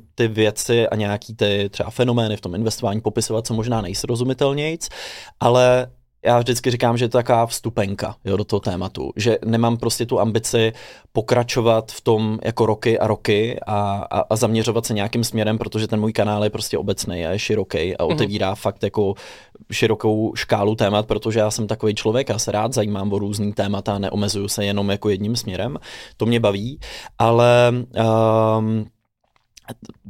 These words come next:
Speaker 1: ten prostor je prostě velmi jako omezený v tom, eh, že máš nějaký omezený počet videí a musíš přemýšlet nad tím, jakýma tématama se dál zaobírat. Ale budu, budu nad tímhletím přemýšlet a možná je asi správný udělat, eh, něco jako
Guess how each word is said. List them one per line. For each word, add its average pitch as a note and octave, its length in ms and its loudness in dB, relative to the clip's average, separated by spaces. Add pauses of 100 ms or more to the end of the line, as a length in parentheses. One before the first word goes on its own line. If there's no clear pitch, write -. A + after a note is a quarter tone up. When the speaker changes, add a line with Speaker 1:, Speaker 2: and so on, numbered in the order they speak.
(480)
Speaker 1:
ten C3+ 180 4
prostor B2+ 400 2
je B2 60 4
prostě A#2 300 -2
velmi A#2 300 4
jako A2+ 440 2
omezený A2+ 520 0
v - 80 -8
tom, A2+ 440 2 (640)
eh, - 40 -2 (420)
že A2+ 120 -4
máš A2 200 2
nějaký A2+ 280 2
omezený A2+ 360 2
počet A2+ 240 -2
videí G#2+ 320 -2
a - 40 0
musíš A#2 240 -8
přemýšlet A2+ 400 -2
nad G#2+ 80 0
tím, A2+ 140 0
jakýma A2 300 2
tématama A2 420 0
se - 100 -2
dál A2 160 2
zaobírat. G2 460 0 (100)
Ale G#2+ 140 4
budu, A2+ 240 2
budu B2 200 0
nad A#2 120 0
tímhletím A#2+ 360 0
přemýšlet A#2 480 0
a - 40 0
možná A2 520 0
je A2 100 4
asi - 200 -2
správný G#2 480 0
udělat, G#2+ 400 0 (500)
eh, - 40 2 (600)
něco A2 320 0
jako G#2 320 0